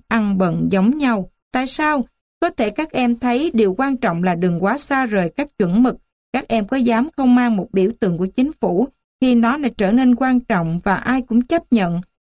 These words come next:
khi nó được tuyên truyền đúng cách, khi nó được đính kèm nhãn hiệu đắt tiền nhất trong siêu thị, được đính lên các ngôi sao truyền hình, được đính lên Tổng thống Hoa Kỳ. Chính những quan điểm khác thường mà Herb Silverman nói đến này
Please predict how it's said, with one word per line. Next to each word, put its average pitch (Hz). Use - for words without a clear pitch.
khi 269
nó 285
được 240
tuyên 277
truyền 196
đúng 240
cách, 339
khi 262
nó 269
được 220
đính 285
kèm 196
nhãn 185
hiệu 208
đắt 277
tiền 202
nhất 330
trong 285
siêu 302
thị, 208
được 208
đính 254
lên 254
các 320
ngôi 262
sao 277
truyền 214
hình, 220
được 214
đính 262
lên 233
Tổng 196
thống 247
Hoa 294
Kỳ. 226
Chính 302
những 233
quan 277
điểm 202
khác 311
thường 190
mà 175
Herb 247
Silverman 226
nói 214
đến 240
này 185